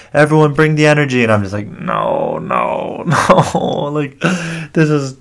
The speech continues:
this is too much, you know? You can't, you can't hype me up like that." Um, but it's cool, you know? It's like,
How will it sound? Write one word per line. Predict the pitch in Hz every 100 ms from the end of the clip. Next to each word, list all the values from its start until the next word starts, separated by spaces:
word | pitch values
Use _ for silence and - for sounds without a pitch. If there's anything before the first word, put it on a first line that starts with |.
| -
this | 143 131
is | 131 123
too | 135
much, | 131 139 135 113 -
you | 113
know? | 113
You | 117 117
can't, | 123 127 131 -
you | -
can't | 147 113 -
hype | 107 127 139
me | 127
up | 123
like | 135 123 117
that." | 117 110 117 -
Um, | 120 107 101 101 104 - - - - - - - - -
but | 120
it's | 117 -
cool, | 156 151 107
you | 107
know? | 107 110
It's | 110 110
like, | 107